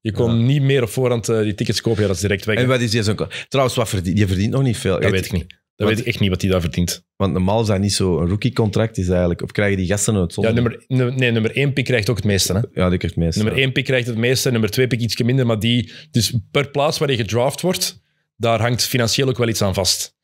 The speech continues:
Speaker 1: Dus de number one draft pick, die heeft direct wel een,
Speaker 2: Een deftig
Speaker 1: een
Speaker 2: contract.
Speaker 1: onaardige, geen onaardige,
Speaker 2: Ja.
Speaker 1: eh, rekening. Maar wat ik gewoon met die gast heb, en dat is elke keer als ik die zie spelen, ja, mijn mond valt echt elke keer
Speaker 2: Ja,
Speaker 1: open
Speaker 2: ja.
Speaker 1: aan verbazing.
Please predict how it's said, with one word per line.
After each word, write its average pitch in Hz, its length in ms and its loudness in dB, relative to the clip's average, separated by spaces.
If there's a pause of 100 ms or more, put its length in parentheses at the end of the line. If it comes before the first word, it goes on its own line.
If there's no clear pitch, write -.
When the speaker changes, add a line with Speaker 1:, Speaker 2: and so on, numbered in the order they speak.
(140)
Speaker 1:
Dus 110 100 -4
de 110 60 2
number 127 220 2
one 123 160 0
draft 127 260 -2
pick, 110 220 -2
die 113 420 2 (180)
heeft 110 180 -2
direct 113 200 0
wel 113 140 2
een, 98 440 -2
Speaker 2:
Een 95 120 0
deftig 92 300 0
Speaker 1:
een 131 60 2
Speaker 2:
contract. 143 260 -2
Speaker 1:
onaardige, 127 520 -2
geen 139 220 0
onaardige, 120 520 0
Speaker 2:
Ja. 110 480 2
Speaker 1:
eh, 101 80 0 (160)
rekening. 98 760 0
Maar 131 260 0 (500)
wat 135 180 0
ik 143 80 -4
gewoon 165 140 0
met 151 100 0
die 139 160 2
gast 143 260 -2
heb, - 360 -4
en 131 140 0
dat 135 100 2
is - 60 -6
elke 151 140 0
keer 170 100 -2
als 151 100 0
ik 135 60 0
die 131 100 0
zie 117 100 2
spelen, 160 440 0 (420)
ja, 90 80 -10
mijn 131 260 2
mond 123 320 2
valt 139 260 -2
echt 123 120 -6
elke 143 240 -2
keer 131 120 -4
Speaker 2:
Ja, 160 60 2
Speaker 1:
open 185 100 2
Speaker 2:
ja. 151 60 2
Speaker 1:
aan 127 80 -2
verbazing. 131 500 -2